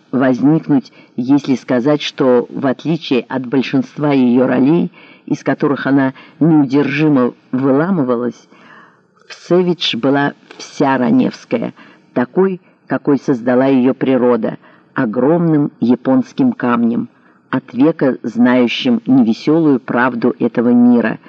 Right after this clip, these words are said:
камнем, всегда находившимся в грозном и неуправляемом движении – катившимся с недосягаемой кручи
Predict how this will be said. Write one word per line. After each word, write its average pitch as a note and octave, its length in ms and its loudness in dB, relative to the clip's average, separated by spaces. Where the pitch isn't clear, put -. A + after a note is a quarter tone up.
камнем, D3 540 -4
всегда C3 500 -2
находившимся C#3 880 -2
в A2+ 120 -6
грозном C3 580 0
и - 80 -2
неуправляемом B2+ 1000 2
движении – A#2 720 2
катившимся C#3 800 0
с - 120 -16
недосягаемой B2 840 2
кручи D#3 560 -2